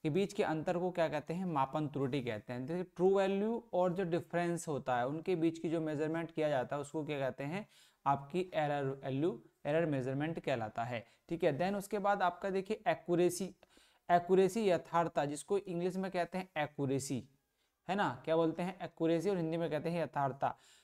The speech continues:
तो मापन की यथार्थता या मा-, मापन की एक्यूरेसी इस बात का माप है कि, या मेजरमेंट है कि मापा, मापा गया मान राशि के वास्तविक मान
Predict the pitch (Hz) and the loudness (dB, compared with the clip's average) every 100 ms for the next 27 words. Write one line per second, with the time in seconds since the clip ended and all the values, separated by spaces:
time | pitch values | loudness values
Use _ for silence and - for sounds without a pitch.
0 | _ - 214 170 160 180 185 190 190 160 | _ -2 2 6 6 6 2 2 4 4
1 | 156 156 156 180 202 180 156 147 151 170 | 2 0 0 0 0 0 0 0 2 0
2 | 165 170 202 151 147 - 151 165 165 160 | -2 -4 -2 0 0 0 2 2 2 -2
3 | 113 _ - _ - 208 165 156 165 - | -4 _ -20 _ 0 2 4 4 4 0
4 | 175 147 143 151 160 170 185 147 143 - | -2 2 2 0 -2 -4 -4 -4 -6 -8
5 | _ _ _ 143 143 147 165 170 180 180 | _ _ _ -2 -2 2 2 2 0 0
6 | 180 180 175 196 - - _ 135 143 147 | -2 0 -4 -4 -10 -20 _ -2 2 6
7 | 156 160 196 202 - - _ _ _ _ | 4 4 4 2 -4 -20 _ _ _ _
8 | _ 131 139 160 160 202 180 175 156 151 | _ -2 2 2 4 2 4 4 4 2
9 | 156 143 165 - _ - 131 143 151 - | 2 2 -2 -12 _ -6 4 4 4 -2
10 | 214 214 220 226 160 139 151 - 196 196 | -4 -2 -2 -2 2 2 2 -4 -4 -2
11 | 160 139 151 170 | -2 0 -2 -4